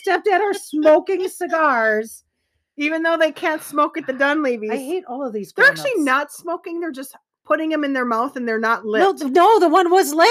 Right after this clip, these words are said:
Speaker 2: Oh,
Speaker 1: There
Speaker 2: was
Speaker 1: was
Speaker 2: it?
Speaker 1: smoke.
Speaker 2: I just, I
Speaker 1: I
Speaker 2: just
Speaker 1: looked
Speaker 2: found
Speaker 1: for
Speaker 2: it
Speaker 1: it.
Speaker 2: very ironic that Mister Dunleavy doesn't allow smoking in his house,
Speaker 1: But
Speaker 2: but they're
Speaker 1: he's happy to
Speaker 2: smoking
Speaker 1: smoke a
Speaker 2: anyway.
Speaker 1: cigar.
Speaker 2: Yes.
Speaker 1: Ugh, ugh.
Speaker 2: Also, go outside and smoke.
Speaker 1: Yeah.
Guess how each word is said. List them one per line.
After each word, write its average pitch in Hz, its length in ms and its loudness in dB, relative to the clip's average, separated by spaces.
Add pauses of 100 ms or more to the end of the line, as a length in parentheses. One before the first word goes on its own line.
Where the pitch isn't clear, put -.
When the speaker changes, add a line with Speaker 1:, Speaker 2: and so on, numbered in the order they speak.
Speaker 2:
Oh, 311 100 6
Speaker 1:
There 294 100 6
Speaker 2:
was 370 200 4
Speaker 1:
was 339 100 4
Speaker 2:
it? - 20 0
Speaker 1:
smoke. 370 500 6
Speaker 2:
I 330 120 4
just, 508 300 -4
I 330 60 0
Speaker 1:
I - 40 2
Speaker 2:
just 269 180 -2
Speaker 1:
looked 311 140 -6
Speaker 2:
found 349 240 0
Speaker 1:
for 311 80 -2
Speaker 2:
it 285 60 -6
Speaker 1:
it. - 40 -12
Speaker 2:
very 294 240 2
ironic 247 560 -4
that 226 140 -8
Mister 240 360 -8
Dunleavy 240 480 -6
doesn't 233 280 -10
allow 220 180 -6
smoking 226 520 -10
in 190 100 -8
his 277 280 -8
house, 180 300 -6
Speaker 1:
But 233 140 -4
Speaker 2:
but 226 80 -2
they're 269 80 2
Speaker 1:
he's 277 100 -2
happy 311 300 2
to 294 80 0
Speaker 2:
smoking 277 340 2
Speaker 1:
smoke 339 60 6 (240)
a - 20 6
Speaker 2:
anyway. 269 600 4
Speaker 1:
cigar. 208 680 4
Speaker 2:
Yes. - 640 -2
Speaker 1:
Ugh, 294 240 -2 (380)
ugh. 453 120 0 (380)
Speaker 2:
Also, 427 220 -4 (100)
go 381 160 2
outside 381 360 0
and 349 120 -12
smoke. 254 460 -2 (180)
Speaker 1:
Yeah. 240 280 -4